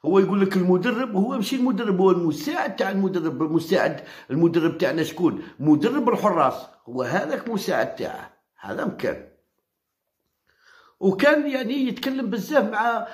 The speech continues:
مع بالقبلة، بالقبلة اللي بالقبلة ما فهمناش، بالقبلة بالك ما بغاش يبدل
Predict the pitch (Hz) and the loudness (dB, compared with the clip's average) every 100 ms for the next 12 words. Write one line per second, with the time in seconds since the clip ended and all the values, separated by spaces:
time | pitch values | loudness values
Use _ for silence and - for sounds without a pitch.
0 | - 143 117 190 214 208 196 185 185 220 | -16 -2 4 4 4 0 -4 -6 -2 0
1 | 190 180 151 - 139 156 160 165 151 156 | 2 2 0 -6 -8 -6 -2 -2 -2 -4
2 | 151 147 147 151 143 135 143 143 131 135 | -2 -2 -4 -6 -12 -12 -8 -6 -6 -6
3 | 135 120 92 175 - 160 165 233 170 - | -6 -6 -6 -8 -8 -6 -4 -2 -4 -4
4 | - - 131 131 135 131 123 120 117 107 | -10 -8 -6 -2 -2 -2 -4 0 0 0
5 | 120 120 120 101 98 127 107 | -2 -4 -4 -4 -4 -6 -6